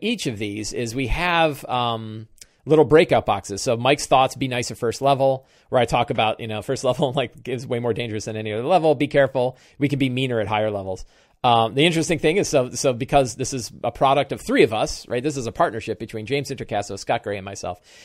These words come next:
is we have differing opinions sometimes. And James has thoughts about how, that making sure to let the dice, dice decide, and that,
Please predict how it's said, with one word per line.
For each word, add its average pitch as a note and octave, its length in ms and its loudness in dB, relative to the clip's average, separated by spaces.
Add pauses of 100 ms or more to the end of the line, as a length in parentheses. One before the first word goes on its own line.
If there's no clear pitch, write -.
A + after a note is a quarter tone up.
(100)
is C3+ 220 4
we D3+ 140 6
have C#3+ 140 6
differing F#3+ 260 2
opinions B3+ 320 2
sometimes. G2 360 -8
And C3 140 -4
James F3+ 240 2
has C3 160 0
thoughts A2+ 240 0
about G#2+ 280 -4
how, A#2+ 200 -2
that A#2 240 -8
making A#2+ 280 -4
sure A#2+ 120 -8
to A2 80 -4
let A2 160 -4
the A2 80 -4
dice, C#3 240 0
dice D3 300 2
decide, G2 440 -6 (320)
and B2 200 -4
that, A2+ 280 0